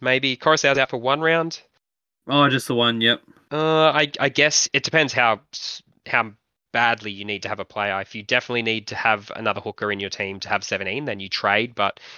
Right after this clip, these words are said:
Speaker 1: if you can hold him for one round, you hold Coruscant, I would say. Um, and if you have to buy someone, I think <sighs> it's so hard. There's so many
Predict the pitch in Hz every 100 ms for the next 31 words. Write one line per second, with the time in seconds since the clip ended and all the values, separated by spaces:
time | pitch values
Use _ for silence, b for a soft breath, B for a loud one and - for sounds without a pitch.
0 | B 110 - 110 107 110 101 98 104 95
1 | 101 98 92 - 107 107 104 _ - 117
2 | 120 127 117 110 - 120 120 B B B
3 | _ _ 101 110 110 107 _ 113 113 113
4 | 107 - 113 127 135 - 110 113 110 -
5 | 110 110 110 107 110 107 113 120 117 _
6 | _ _ _ _ _ - 175 117 117 147
7 | 202 - - - - - - - _ _
8 | _ _ - - - 185 - 113 139 113
9 | - - 160 92 98